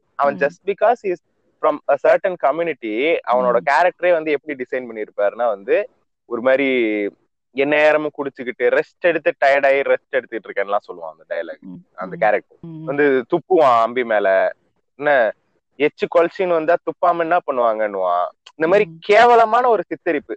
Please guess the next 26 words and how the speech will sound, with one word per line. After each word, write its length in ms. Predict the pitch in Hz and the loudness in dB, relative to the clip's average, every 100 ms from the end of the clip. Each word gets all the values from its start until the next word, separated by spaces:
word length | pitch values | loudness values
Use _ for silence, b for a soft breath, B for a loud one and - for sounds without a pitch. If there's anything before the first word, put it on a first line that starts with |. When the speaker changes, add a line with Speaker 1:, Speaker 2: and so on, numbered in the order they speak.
| - | -10
Speaker 1:
அந்த, 180 | 110 110 | -6 -2
அந்த 140 | 107 104 | 0 2
ஒரு 120 | 104 95 | 2 0
Speaker 2:
ம். 40 | |
Speaker 1:
கம்யூனிட்டிய. 500 | 117 135 123 - 98 - _ | -2 -2 -6 -6 -6 -6 _
Speaker 2:
ம். 80 | - 160 160 | -20 -20 -2
Speaker 1:
அதே 220 | 151 190 | 2 4
மாதிரி 200 | 214 226 240 | 4 4 4
அவன், 220 | 196 170 | 4 2
அவன் 180 | 147 151 | 2 2
அன்னியன் 400 | 156 208 226 202 | 2 0 0 0
வந்து 200 | 190 208 - | -4 -6 -2
கொல்ற 300 | - 196 202 202 | 0 2 2 2
கேரக்டர்ஸ் 500 | 165 175 - 170 - | 2 0 0 -2 0
எல்லாம் 320 | 160 196 196 | 0 0 2
பாத்தீங்கன்னா 400 | 165 147 147 160 | 0 0 -2 0
வந்து 220 | 160 147 175 | 0 2 0
எல்லா 280 | 160 190 190 | 2 2 2
நான் 240 | 151 160 | 0 -2
பிராமின்ஸா 420 | 156 143 143 143 135 | 0 -2 -2 -2 -2
இருப்பாங்க. 260 | - 101 | -2 -2
ஒரே 220 | 107 165 208 | 2 4 6
ஒரு 200 | 220 180 | 4 4
பிராமின் 340 | 165 185 190 160 | 2 2 0 0
கேரக்டர் 320 | 139 - 113 | 0 -2 -2
வரும், 200 | 95 - | -4 -4